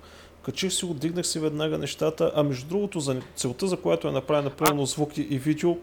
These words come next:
Speaker 1: си работи перфектно.
Speaker 2: Да, а, това може да е така.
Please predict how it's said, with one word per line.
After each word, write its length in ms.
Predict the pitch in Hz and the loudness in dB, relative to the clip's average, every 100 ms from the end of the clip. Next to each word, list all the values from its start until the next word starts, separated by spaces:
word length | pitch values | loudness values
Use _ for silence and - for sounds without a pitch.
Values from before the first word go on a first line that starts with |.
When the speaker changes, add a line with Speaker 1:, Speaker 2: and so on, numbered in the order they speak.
| - | -4
Speaker 1:
си 180 | - | 2
работи 320 | 147 147 165 - | 2 2 -4 -2
перфектно. 460 | - - 131 165 - - - - - - - | -4 0 -2 -4 -12 -18 -20 -20 -20 -20 -10
Speaker 2:
Да, 240 | 143 165 - | 4 6 6
а, 280 | 135 131 120 - - - | 8 8 6 -2 -18 -2
това 140 | 151 | 0
може 200 | 151 165 | 4 4
да 60 | 170 | 4
е 80 | 170 | 2
така. 300 | - 135 | 2 0